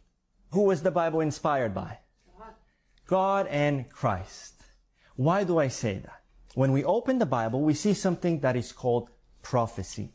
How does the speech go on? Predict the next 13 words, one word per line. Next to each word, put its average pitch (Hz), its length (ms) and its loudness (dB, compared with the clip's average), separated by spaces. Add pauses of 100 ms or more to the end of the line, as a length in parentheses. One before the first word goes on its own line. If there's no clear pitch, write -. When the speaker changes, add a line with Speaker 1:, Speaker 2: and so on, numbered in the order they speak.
Speaker 1:
in 104 160 -2
it, 80 80 -10 (140)
right? 120 300 -2 (580)
And 180 160 2
isn't 262 600 0
prophecy 165 720 -2
simply 160 480 0
history 165 800 -2
told 127 380 0 (280)
in 107 120 -2
advance? 92 720 -6 (800)
It 208 120 2
is. 196 440 -2